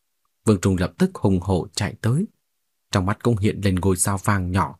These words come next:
nịnh nọt nói: "Thiếu gia, ngươi có gì dặn dò?" Lâm Bắc Thần sủa tay nói: "Ngươi bảo quản một trăm vạn tiền vàng này đi. Các chi phí cho việc xây dựng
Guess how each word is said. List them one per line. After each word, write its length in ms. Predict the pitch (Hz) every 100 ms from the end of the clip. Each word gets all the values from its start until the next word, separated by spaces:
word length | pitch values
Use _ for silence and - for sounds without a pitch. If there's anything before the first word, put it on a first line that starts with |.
| _ _ -
nịnh 180 | 113
nọt 220 | 107 92 -
nói: 200 | 120 196 _ _ _ _ _ _
"Thiếu 160 | 117 117
gia, 300 | 92 90 - _ _ -
ngươi 100 | 110
có 120 | 180
gì 160 | - 95
dặn 220 | 85 87
dò?" 300 | 101 104 - _ _ _ _ _ _ _ _ _ _ _ -
Lâm 180 | 95 90
Bắc 160 | 120
Thần 180 | - 76
sủa 200 | - 90
tay 180 | - 85
nói: 280 | 82 123 196 _ _ _ _ _ -
"Ngươi 140 | 185
bảo 180 | 160 98
quản 300 | - 87 73 - _ -
một 220 | 104 -
trăm 240 | - 101 95
vạn 180 | - -
tiền 180 | 104
vàng 220 | 92 87 82
này 140 | 80
đi. 260 | 95 98 - _ _ _ _ -
Các 120 | 107
chi 160 | - 101
phí 340 | 92 104 147 175
cho 120 | 117
việc 160 | - 95
xây 160 | - 110
dựng 260 | 113 85